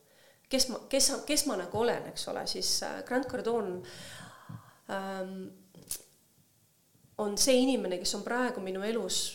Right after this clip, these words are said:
mulle teinud nagu selgeks, kes ma nagu selles suhtes olen, kui ma hakkan looma midagi sellist.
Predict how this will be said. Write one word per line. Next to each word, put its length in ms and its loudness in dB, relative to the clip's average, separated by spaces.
mulle 300 -4
teinud 320 4
nagu 200 -8
selgeks, 720 4
kes 240 2
ma 160 -2
nagu 260 -8
selles 400 2
suhtes 440 -4
olen, 300 -2
kui 140 -10
ma 160 -4
hakkan 300 -6
looma 340 -2
midagi 320 -6
sellist. 540 -2